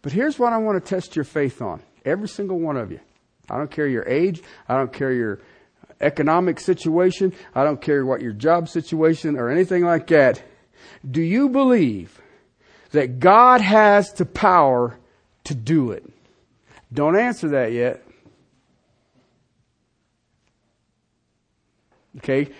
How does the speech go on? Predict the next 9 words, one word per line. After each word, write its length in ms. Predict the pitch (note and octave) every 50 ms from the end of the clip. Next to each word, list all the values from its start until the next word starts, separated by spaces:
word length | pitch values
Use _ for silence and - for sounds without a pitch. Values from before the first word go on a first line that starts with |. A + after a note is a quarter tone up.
| - _
'Cause 180 | - E3+ D#3+ D#3+
you're 60 | G#3+
not 180 | C4+ D#4+ F4+
gonna 140 | D#4+ D#4 C#4
walk 320 | C4 C4 C4 C4 F#3+ - C4
out 200 | C#4 D4+ D4+ C#4
of 100 | B3+ A3
here 540 | G#3+ A3+ G#3+ G3+ G3 F#3 E3 D3+ - - - _ _ _ _ _ _
innocent. 640 | G3 A3 A#3+ G#3+ F3 - - - A2 - - -